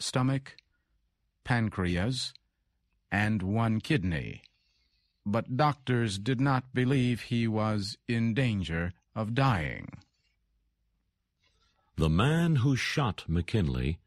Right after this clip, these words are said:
Speaker 2: was Leon Czolgosz. Czolgosz was an anarchist. He believed all rulers were enemies of the people. He believed the people had the right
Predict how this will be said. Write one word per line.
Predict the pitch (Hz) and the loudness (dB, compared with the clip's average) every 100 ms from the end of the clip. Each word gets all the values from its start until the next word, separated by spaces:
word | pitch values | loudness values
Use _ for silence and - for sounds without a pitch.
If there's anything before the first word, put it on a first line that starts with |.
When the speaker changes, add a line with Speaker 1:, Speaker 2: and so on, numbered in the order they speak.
| _ _ - | _ _ -4
Speaker 2:
was | 69 73 | 0 2
Leon | 71 110 147 131 120 120 120 - | 2 2 4 2 2 2 0 -4
Czolgosz. | - 135 127 76 60 - - - _ _ _ _ _ _ _ _ _ - | -4 0 0 0 -2 -4 -8 -10 _ _ _ _ _ _ _ _ _ -2
Czolgosz | 185 160 98 65 - - - | 0 2 2 0 -4 -10 -4
was | 98 95 | 0 0
an | 101 | 0
anarchist. | - 95 - - - - - _ _ _ _ _ | 0 0 -2 -4 -6 -8 -14 _ _ _ _ _
He | - 90 | 0 2
believed | 123 127 139 131 98 | 4 4 2 2 2
all | 135 139 120 90 | 2 2 2 0
rulers | 78 113 95 76 67 64 - | 2 2 2 2 0 -2 -2
were | 73 78 | -2 -2
enemies | 120 113 78 71 65 65 76 | 0 0 0 0 -2 -2 -2
of | 67 | -2
the | |
people. | 78 101 - 55 53 _ _ _ _ _ _ _ - | -2 -2 -2 -8 -10 _ _ _ _ _ _ _ 0
He | 104 | 2
believed | 117 131 147 139 110 | 4 4 2 2 2
the | 110 | 0
people | - 170 - 95 80 | 2 -2 0 0 0
had | 78 107 80 | 0 0 2
the | 82 | 2
right | 101 82 | 2 0